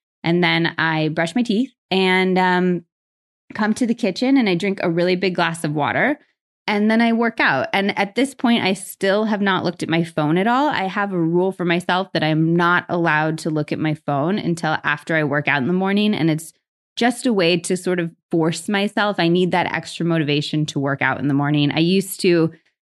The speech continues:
say <laughs> I was gonna work out in the morning and then I would lay on my couch. I'd, like, have my workout clothes on, but I would lay on my couch and scroll through social media and read emails and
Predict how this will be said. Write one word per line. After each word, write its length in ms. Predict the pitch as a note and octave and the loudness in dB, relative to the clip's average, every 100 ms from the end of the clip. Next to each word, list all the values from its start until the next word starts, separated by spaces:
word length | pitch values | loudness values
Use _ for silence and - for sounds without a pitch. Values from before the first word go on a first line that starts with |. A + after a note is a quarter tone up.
| - | -18
say 240 | - G#3+ | -4 0
<laughs> 240 | F#3 A3 | 2 2
I 40 | G3+ | 2
was 200 | G#3 A3 | 0 0
gonna 180 | A#3 A3 | 0 2
work 220 | G#3 A#3 | 2 2
out 100 | A#3+ | 2
in 80 | A#3 | 2
the 80 | |
morning 420 | B3 A#3+ A#3+ A#3+ A#3+ | 2 4 2 2 2
and 220 | F#3+ F3+ | 0 0
then 80 | F3+ | 2
I 80 | |
would 160 | F3 E3+ | 2 2
lay 260 | D3+ D#3+ D#3+ | 2 2 2
on 140 | E3+ | 2
my 140 | F3+ F3+ | 0 -2
couch. 560 | F3+ A3+ G#3 F3+ E3+ | -2 0 2 0 -2
I'd, 240 | - E3 D#3 | -2 -2 -2
like, 220 | F#3+ - | -4 -4
have 320 | - - G#3+ | -8 -2 0
my 220 | A3+ A3 G3+ | 2 2 2
workout 540 | E3 E3+ F3 D#3+ C#3+ | 0 -2 0 -2 -2
clothes 320 | - E3 E3 | -2 0 0
on, 360 | E3 D3+ D3 C#3+ | 0 0 2 0
but 120 | D3+ | 0
I 100 | D#3 | 0
would 160 | D#3 D#3+ | 0 2
lay 240 | D#3+ E3 | 2 2
on 100 | E3+ | 2
my 140 | E3+ | 2
couch 540 | D#3 - E3+ D#3 D#3+ - _ _ _ - | 0 0 0 0 -4 -12 _ _ _ -4
and 320 | D#3 D#3 D3+ | 0 0 0
scroll 260 | - D#3+ | -2 -4
through 160 | D#3+ E3 | 0 0
social 300 | E3 E3+ F#3 | 0 0 0
media 320 | F#3 F#3 D#3+ | 0 2 2
and 240 | C3+ C#3 D3+ | 2 2 2
read 200 | D#3+ - | 0 0
emails 520 | F#3+ F#3 E3 D3 D3 | -2 0 0 0 -2
and 240 | D3 C#3+ | -2 -2